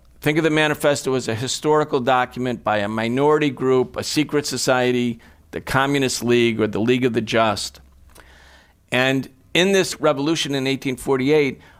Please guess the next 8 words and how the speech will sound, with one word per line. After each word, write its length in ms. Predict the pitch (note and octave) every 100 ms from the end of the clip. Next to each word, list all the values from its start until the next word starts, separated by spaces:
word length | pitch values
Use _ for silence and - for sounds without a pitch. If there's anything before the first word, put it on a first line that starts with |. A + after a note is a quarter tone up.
| -
Marx 420 | C3+ F3 G#3+ -
is 160 | F3 D3+
in 140 | D#3+
a 40 |
debate 720 | C#3+ C#3+ B2+ D3+ F#3 F3 - - - - - -
with 220 | D#3 D#3+
the 160 | D#3 D#3
other, 600 | D#3+ F3 F3 E3+ D3 -